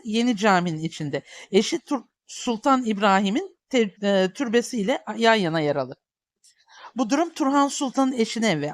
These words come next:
ailesine duyduğu bağlılığın bir göstergesidir. Turhan Sultan hem bir valide sultan hem de bir naibe olarak Osmanlı tarihinde derin izler bırakmıştır. O bir yandan ailesini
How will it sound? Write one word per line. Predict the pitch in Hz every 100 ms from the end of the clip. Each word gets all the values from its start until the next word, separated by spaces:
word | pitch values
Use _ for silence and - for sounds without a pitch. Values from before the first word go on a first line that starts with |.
| -
ailesine | 175 185 185 - 262 190
duyduğu | 175 202 214
bağlılığın | 180 170 175 190 285
bir | 233
göstergesidir. | 175 165 - 156 147 - - _ _ _ _ - - -
Turhan | - 214 240
Sultan | 240 233 208 285
hem | 294 302 302
bir | 262
valide | 233 214 202 208
sultan | - 180 214 202
hem | 247 233
de | 190
bir | 175 156
naibe | 160 170 175 180
olarak | 240 165 156 320 _ - - -
Osmanlı | 202 - 262 247
tarihinde | 240 220 233 240
derin | 247 254
izler | 240 202 226
bırakmıştır. | 190 165 170 - 143 - _ _ - -
O | - 247 220
bir | 240
yandan | 269 220 202 208 214
ailesini | 202 170 170 175 - 175 151